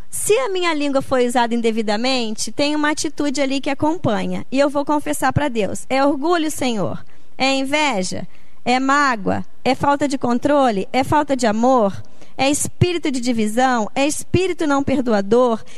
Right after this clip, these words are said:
É espírito insatisfeito? Ou é apenas falta de sabedoria? Porque eu não busco na palavra, não medito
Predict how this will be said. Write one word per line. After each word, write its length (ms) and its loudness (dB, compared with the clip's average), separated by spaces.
É 140 0
espírito 500 0
insatisfeito? 840 0
Ou 80 2
é 100 2
apenas 400 0
falta 300 0
de 60 -6
sabedoria? 680 -2
Porque 240 -2
eu 60 0
não 240 -2
busco 320 -2
na 100 -2
palavra, 460 -2
não 100 -2
medito 600 -2